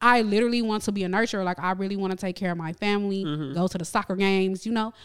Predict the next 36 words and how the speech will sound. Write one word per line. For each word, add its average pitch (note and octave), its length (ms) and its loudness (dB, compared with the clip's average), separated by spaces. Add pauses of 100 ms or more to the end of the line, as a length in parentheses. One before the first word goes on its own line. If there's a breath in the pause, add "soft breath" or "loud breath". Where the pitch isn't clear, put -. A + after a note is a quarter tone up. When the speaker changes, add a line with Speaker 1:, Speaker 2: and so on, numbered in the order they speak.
(220 soft breath)
Speaker 1:
'Cause C#4 160 4
when E4 160 6
you're F#4 160 8
a E4+ 40 6
full-time E4+ 680 2 (420)
worker, C#4+ 480 4
you, B3 340 2
you D4+ 160 8
miss D#4+ 240 6
out D#4+ 180 4
on G4+ 120 6
some C#4 140 -2
stuff C4 240 2
for A#3+ 60 0
your A3 180 0
kids. G3 360 -4
You A#3 80 -2
know C4 100 -2
what B3+ 60 -2
I'm B3+ 100 -2
saying? B3+ 240 -2
Like, A3 160 0
you B3+ 80 -2
can't C4 260 0
be D4+ 140 4
at C4+ 120 6
everything F3 520 -4 (220)
because G3+ 240 0
you A3+ 60 -2
gotta A3+ 180 4
be A3+ 180 2
at A#3 100 6
work. A#3+ 420 2
Speaker 2:
Mm-hmm. F#3 300 -4 (500)
Speaker 1:
You F#3 120 -8
gotta F#3+ 280 -4